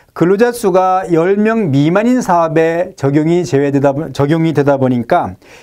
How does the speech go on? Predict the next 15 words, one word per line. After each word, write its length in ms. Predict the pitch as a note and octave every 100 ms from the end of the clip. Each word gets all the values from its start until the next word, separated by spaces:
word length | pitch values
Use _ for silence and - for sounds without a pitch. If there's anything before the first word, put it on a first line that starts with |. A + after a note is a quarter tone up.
| -
열 220 | C3+ F3
명 320 | G#3 A#3+ G#3+
미만이라는 1120 | A#2+ C#3 F#3+ A3+ A#3+ G#3+ F#3+ E3 C#3+ D3+ A3+ A3
기준점을 880 | - C#3+ A3+ A3+ F3+ C3+ D3 B2+ G#2+
언제를 720 | C3+ C#3 E3 G3+ G#3+ A#3 G#3+
기준으로 420 | D3+ D3+ D3 F3
산정할 420 | F#3 E3+ F3+ F3
것이냐 400 | E3+ D3 B2+ C3+
하는 220 | D#3 F#3 G3
겁니다. 560 | E3+ C3 A2+ G2 G2 _ _ - - - - -
이것은 540 | E3 A3+ A#3 F3+ E3
직전 640 | - E3 - - B3 B3 G#3+
연도 440 | F3 D3+ A#2+ G2 -
십이월 460 | - G3 G#3+ A3
말일자 1000 | D#3 A#2+ D3+ A3+ G#3+ - E3+ C3 E3+ D#3+